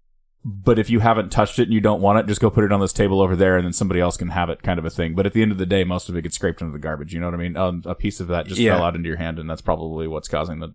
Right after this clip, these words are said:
Speaker 1: the problem.
Speaker 2: Interesting. That's the s-, that's ceramic, I think.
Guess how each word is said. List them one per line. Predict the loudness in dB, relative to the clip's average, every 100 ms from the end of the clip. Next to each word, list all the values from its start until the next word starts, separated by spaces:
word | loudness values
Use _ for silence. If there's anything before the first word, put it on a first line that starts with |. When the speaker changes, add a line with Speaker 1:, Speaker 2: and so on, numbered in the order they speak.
| _ -12
Speaker 1:
the |
problem. | -6 -6 -6 -12 _ _ _ _ _ _ _ _ _ _ -20 -20 _ _ _ _ _ _ -18
Speaker 2:
Interesting. | -18 -16 -18 -16 -14 -14 -12
That's | -12 -10
the | -10
s-, | -10 -12 -14
that's | -16 -12
ceramic, | -12 -10 -12 -14 -18
I | -20
think. | -20 -20